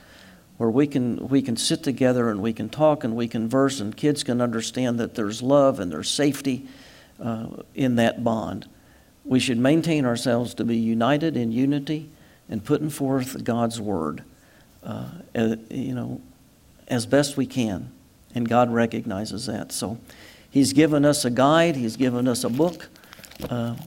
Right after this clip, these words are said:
to go by, and, you know, as I, as I, as I finish up tonight, golly, there's so many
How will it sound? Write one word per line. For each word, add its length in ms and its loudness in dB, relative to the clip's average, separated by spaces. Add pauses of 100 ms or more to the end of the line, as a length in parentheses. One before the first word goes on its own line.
(120)
to 100 -2
go 200 4
by, 360 2 (600)
and, 380 0 (600)
you 120 2
know, 180 8
as 160 6
I, 160 6
as 340 4
I, 280 4 (180)
as 160 0
I 80 8
finish 400 4
up 200 4
tonight, 380 0 (1200)
golly, 260 6
there's 240 4
so 140 2
many 420 4